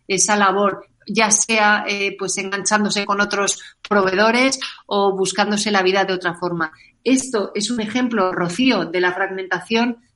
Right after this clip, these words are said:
de la cadena de valor de los servicios financieros. Es importante porque estamos siendo testimonio de esa transformación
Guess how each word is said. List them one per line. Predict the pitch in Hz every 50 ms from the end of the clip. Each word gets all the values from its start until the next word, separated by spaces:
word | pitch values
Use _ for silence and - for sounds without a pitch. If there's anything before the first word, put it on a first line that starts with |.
| _ -
de | 196 196
la | 190 180 180
cadena | 185 180 180 196 196 214 214
de | 214 202
valor | 196 190 185 185 208 208 196
de | 196 190
los | 180 180
servicios | - 185 175 185 - - 190 180
financieros. | - 190 190 185 180 - 190 185 180 - -
Es | 208 -
importante | 247 247 240 226 214 202 202 - 226 240 240 220 208 180
porque | 190 190 175 170
estamos | - - 190 196 208 202
siendo | - 226 220 220 214 214
testimonio | - 208 214 - - 214 208 202 208 214 240 247 254 262 294 320 - - - - _ _ _ -
de | 180 196 196
esa | 190 190 254 226 226
transformación | 233 220 208 202 208 - - - 196 190 190 190 233 247 254 226 220 -